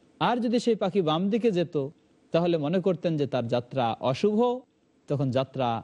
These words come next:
বিরতি করে ফেলতেন, যাত্রা বন্ধ করে দিতেন। এই ধরনের এক হতে পারে। দ্বিতীয়, তাদের মধ্যে এও হতে পারে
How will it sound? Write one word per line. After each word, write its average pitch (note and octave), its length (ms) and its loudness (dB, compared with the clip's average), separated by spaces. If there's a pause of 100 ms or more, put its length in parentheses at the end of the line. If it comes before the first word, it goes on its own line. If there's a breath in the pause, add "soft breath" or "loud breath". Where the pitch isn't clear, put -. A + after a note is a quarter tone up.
(140)
বিরতি D#3 400 0
করে C3 180 0
ফেলতেন, A#2+ 400 -2
যাত্রা D3 280 -2
বন্ধ E3+ 240 -2
করে A2 220 0
দিতেন। - 240 -16 (220)
এই E3 60 0
ধরনের F3 360 0
এক C#3 220 0
হতে A2+ 180 -2
পারে। G#2+ 300 -4 (880)
দ্বিতীয়, C4+ 340 2
তাদের A3 280 -2
মধ্যে F#3+ 300 -2
এও C4+ 120 4 (100)
হতে B3 220 0
পারে A3 380 0